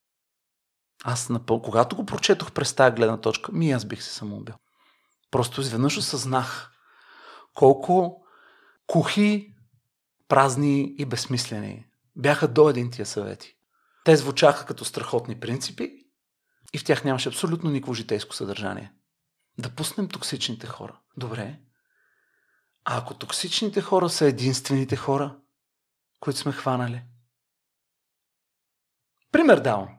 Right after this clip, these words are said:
Ситуацията ми е такава, че майка ми и баща ми са много токсични хора. Каквото и да значи това с токсичните хора. Просто сега го заигравам. Как ги пускам? Какво значи това?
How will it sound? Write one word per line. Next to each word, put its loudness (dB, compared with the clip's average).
Ситуацията 2
ми -2
е -10
такава, -4
че -8
майка 6
ми 2
и 0
баща 0
ми 0
са -2
много 0
токсични -6
хора. 2
Каквото -4
и 0
да 2
значи -2
това -6
с -12
токсичните -12
хора. -8
Просто -6
сега -8
го -8
заигравам. 6
Как -8
ги -16
пускам? -12
Какво -8
значи -2
това? -12